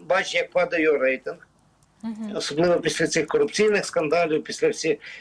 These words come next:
Speaker 1: всього, що відбулося. Тому, м, можливо, вони взяли курс на швидкі вибори. Я маю на увазі українська влада.
Speaker 2: А швидкі вибори,
Speaker 1: Е,
Speaker 2: що ви вкладаєте у це словосполучення?
Speaker 1: я маю на увазі,
Speaker 2: Дев'яносто
Speaker 1: це,
Speaker 2: днів,
Speaker 1: це
Speaker 2: так, ось ці?
Speaker 1: Ну,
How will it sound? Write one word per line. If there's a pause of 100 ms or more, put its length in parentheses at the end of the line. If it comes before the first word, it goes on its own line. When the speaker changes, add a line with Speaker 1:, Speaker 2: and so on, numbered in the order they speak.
(100)
Speaker 1:
всього,
що
відбулося. (360)
Тому, (440)
м,
можливо, (100)
вони
взяли
курс
на
швидкі
вибори. (800)
Я
маю
на
увазі
українська
влада.
Speaker 2:
А
швидкі
вибори,
Speaker 1:
Е,
Speaker 2:
що
ви
вкладаєте
у
це
словосполучення? (120)
Speaker 1:
я
маю
на
увазі,
Speaker 2:
Дев'яносто
Speaker 1:
це,
Speaker 2:
днів,
Speaker 1:
це
Speaker 2:
так,
ось
ці? (1000)
Speaker 1:
Ну,